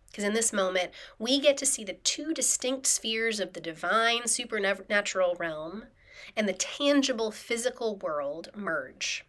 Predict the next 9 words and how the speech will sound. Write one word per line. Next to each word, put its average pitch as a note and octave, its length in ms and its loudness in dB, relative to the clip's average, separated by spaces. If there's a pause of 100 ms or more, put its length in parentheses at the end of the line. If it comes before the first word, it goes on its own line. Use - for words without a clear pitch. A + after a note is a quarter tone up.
(720)
And F3 100 -8
it - 60 -8
happens B3 840 2 (300)
in G3+ 100 -6
the G3 140 -2
waters G#3 720 2
of D#3 200 -12
the - 100 -14
Jordan E3+ 800 -8